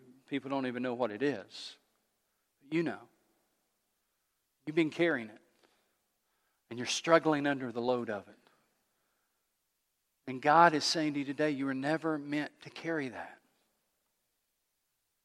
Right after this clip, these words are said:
Cast it on me. God wants you to help. God wants to help you remove the anxiety you're feeling in your heart. You say, "Well, Keith, why would God do that?"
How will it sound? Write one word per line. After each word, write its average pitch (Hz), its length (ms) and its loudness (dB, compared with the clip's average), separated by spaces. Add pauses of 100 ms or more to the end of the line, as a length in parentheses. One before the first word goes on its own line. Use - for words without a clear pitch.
(240)
Cast 160 380 0
it 165 100 0 (100)
on 139 240 -8
me. 131 360 -6 (500)
God 165 440 8 (120)
wants 156 380 -4
you 151 80 -8
to 135 80 -4
help. 170 440 0 (140)
God 170 240 2
wants 170 220 -6
to 156 80 -6
help 165 260 0
you 147 80 -4
remove 147 640 -2
the 147 140 -4
anxiety 139 680 0 (280)
you're 131 80 -12
feeling 170 440 0
in 143 120 0
your 131 120 -2
heart. 160 400 -6 (1200)
You - 60 -6
say, 170 100 -2
"Well, 147 120 -6
Keith, 214 340 -2
why 170 200 4
would 220 220 0
God 175 240 0
do 202 200 -2
that?" - 300 -8